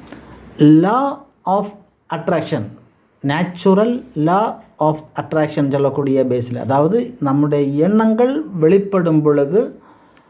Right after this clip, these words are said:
ஒரு குறிப்பிட்ட காந்தலையுடன் வெளிப்பட்டு அந்த காந்தலை சில தொலைவு சென்று மீண்டும் நமக்கு திரும்ப வந்து நம்மளையே தாக்கும் அல்லது நம்மளையே வந்து சேரும்.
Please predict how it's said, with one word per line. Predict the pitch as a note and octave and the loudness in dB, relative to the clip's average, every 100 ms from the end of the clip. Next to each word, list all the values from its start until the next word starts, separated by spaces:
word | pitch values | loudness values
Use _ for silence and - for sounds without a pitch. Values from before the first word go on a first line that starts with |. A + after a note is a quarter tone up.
| _ _ _ _ _ _ - | _ _ _ _ _ _ 0
ஒரு | F3 F3 | 2 2
குறிப்பிட்ட | G#3+ A#3+ A3+ A3 G#3 | 2 2 0 0 -2
காந்தலையுடன் | E3+ E3 F#3 F3 E3+ D#3 D#3 C#3+ | 0 0 2 2 2 2 2 2
வெளிப்பட்டு | C#3+ D#3+ - G3 - B3+ - - | 0 0 -2 -4 -2 -2 -4 -12
அந்த | - D#3+ E3 | -6 -2 -2
காந்தலை | D#3+ E3+ F#3+ G3+ F#3+ A3+ D4+ - _ _ _ _ | -2 2 2 4 4 2 -2 -10 _ _ _ _
சில | - E3+ E3+ - - - | -4 -4 -4 -8 -12 0
தொலைவு | D#3+ E3+ E3+ F#3+ | 2 2 2 -4
சென்று | - D#3+ D3+ D#3 C4 - - _ _ - | -2 0 2 2 0 -4 -16 _ _ -4
மீண்டும் | E3+ G#3 A3+ B3 A#3+ | 2 4 4 2 2
நமக்கு | F3+ E3+ F3 | 0 0 -2
திரும்ப | F3 E3 F3 | 0 0 0
வந்து | E3 E3 F#3+ | 0 -2 -2
நம்மளையே | E3 D#3 D#3 D#3 E3 | 0 2 2 2 0
தாக்கும் | D#3+ C3+ A#2 B2+ A#2+ - - | -2 -6 -6 -10 -12 -14 -6
அல்லது | D3+ D#3 C#3 | -2 0 2
நம்மளையே | D3 D3 C#3+ D3 D3+ | 2 2 4 2 0
வந்து | C#3 C3+ A2 | -4 -6 -6
சேரும். | - A2+ A2+ | -6 -8 -8